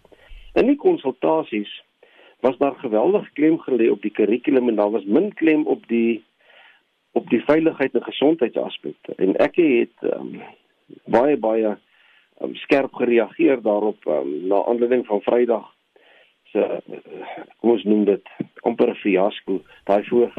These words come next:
voorlegging wat gemaak is in die parlementêre portefeulje komitee en gesê dat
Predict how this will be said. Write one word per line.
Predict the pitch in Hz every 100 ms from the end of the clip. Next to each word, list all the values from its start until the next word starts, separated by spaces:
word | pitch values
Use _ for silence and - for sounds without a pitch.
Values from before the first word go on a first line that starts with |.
| -
voorlegging | 127 117 107 110
wat | 107 -
gemaak | 104 98 101
is | 104
in | 101
die | 98 98
parlementêre | 98 101 95 107 104 101
portefeulje | 98 98 - 120 139 131
komitee | - 117 110 131 151 - _ _ - - -
en | 117
gesê | 123 - 135
dat | 127